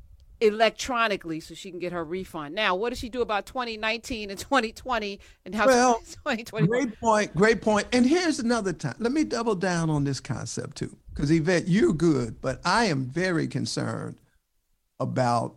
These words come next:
Speaker 2: folks that are, let's face it, they call them in the service, I R S calls them non-filers.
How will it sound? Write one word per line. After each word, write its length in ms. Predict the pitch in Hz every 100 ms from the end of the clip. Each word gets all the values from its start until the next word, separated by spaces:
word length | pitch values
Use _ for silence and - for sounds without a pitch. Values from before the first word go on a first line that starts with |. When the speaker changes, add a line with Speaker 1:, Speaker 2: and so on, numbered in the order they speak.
| _ _ _ _ _ _
Speaker 2:
folks 500 | - - 127 120 - - _ _
that 400 | - 117 113 117 -
are, 580 | - 62 64 64 62 - - _ _ _ _ _ _ _ _ _ _
let's 180 | 185 185
face 320 | - 131 -
it, 60 | - -
they 160 | 147
call 260 | 143 180 165
them 160 | 147
in 120 | 131 127
the 80 |
service, 440 | 120 185 143 113 107
I 140 | - 131
R 100 | 139
S 140 | 135
calls 280 | - 143 117
them 140 | 120 120
non-filers. 1040 | 143 131 127 123 110 110 92 - - -